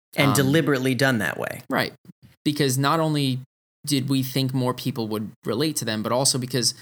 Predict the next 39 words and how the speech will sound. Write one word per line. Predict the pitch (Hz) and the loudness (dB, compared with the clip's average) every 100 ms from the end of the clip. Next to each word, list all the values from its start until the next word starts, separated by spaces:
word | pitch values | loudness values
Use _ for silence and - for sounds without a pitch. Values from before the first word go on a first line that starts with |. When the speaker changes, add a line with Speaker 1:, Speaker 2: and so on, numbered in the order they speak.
| - - | -16 -10
Speaker 2:
it's | 127 - | -2 0
difficult | 175 185 175 - | 0 -2 -4 -2
for | 147 | -2
us | - 127 - | 0 0 0
to | 120 | -2
really | 113 120 113 - | -4 -4 -6 -8
comment | - 101 117 123 127 | -4 -4 -2 -4 -6
on | - 120 113 | -6 -4 -4
a | |
legendary | 107 113 117 110 110 110 | -4 -4 -4 -4 -4 -2
deck | 104 135 135 | -2 -4 -4
when | 123 | -6
we | 120 | -2
don't | 151 175 | -2 -4
have | 135 135 131 | -6 -4 -2
the | 127 | -2
experience | 110 - 113 95 113 | 0 -2 -2 -4 -4
playing | - 151 104 | -4 -6 -6
it. | 85 - _ _ _ _ - | -6 -12 _ _ _ _ -4
We | 131 | 0
can, | 127 | 0
Speaker 1:
Right. | - - | -2 -4
Speaker 2:
we | 143 | -2
can | 139 | -2
only | 139 151 143 | 0 0 -2
tell | - 160 | -2 -2
you | 151 131 | 0 0
what | 123 113 | -2 -4
we've | 104 - | -2 0
seen, | - 185 143 | 2 2 0
and | 120 | 0
that | 127 | -2
doesn't | 147 139 | -2 -2
really | 131 127 | -2 -2
work | 110 117 113 | -2 -4 0
out | 104 92 | 0 0
all | - 67 | -2 -8
the | - | -8
time. | - - 139 | -10 -10 -14